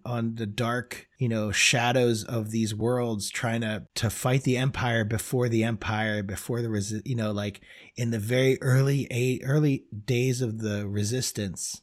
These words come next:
before they won any battle. I mean, because the, the battle at, um, Scarif was the first battle that they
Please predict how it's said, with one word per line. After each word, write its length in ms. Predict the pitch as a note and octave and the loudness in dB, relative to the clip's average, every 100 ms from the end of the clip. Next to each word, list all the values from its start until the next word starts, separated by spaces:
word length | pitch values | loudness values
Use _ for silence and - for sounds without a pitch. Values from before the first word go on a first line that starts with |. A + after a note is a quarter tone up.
| - | -4
before 280 | B2+ - F3 | -2 2 4
they 100 | C3+ | 4
won 260 | A#2+ C3+ C#3 | 4 2 2
any 180 | C3 | 2
battle. 300 | A2+ C#3+ E3 | 2 0 0
I 80 | A2+ | 2
mean, 160 | D#3+ D3+ | 2 2
because 460 | A2+ C3 C#3 C3 - | -4 -8 -8 -6 -6
the, 460 | F3 E3+ D#3 C3+ C3+ | -6 -2 -2 -2 -2
the 100 | - | -2
battle 520 | B2+ B2+ C#3 D#3 E3 D3+ | 0 0 0 2 2 2
at, 260 | C#3 C3 | -2 -4
um, 420 | C3 A#2+ A#2 A2+ G2+ _ - G#2 - - - - - | -4 -6 -6 -8 -10 _ -16 -14 -16 -18 -20 -18 -6
Scarif 600 | - - D#3+ A3+ D3+ - | -2 2 4 4 2 2
was 200 | D#3+ D3 | 0 2
the 80 | E3 | 2
first 300 | - F#3+ D#3 | 4 4 4
battle 260 | D#3 F#3 F3+ | 2 4 4
that 160 | E3 | 2
they 340 | E3+ E3+ E3 | 2 4 2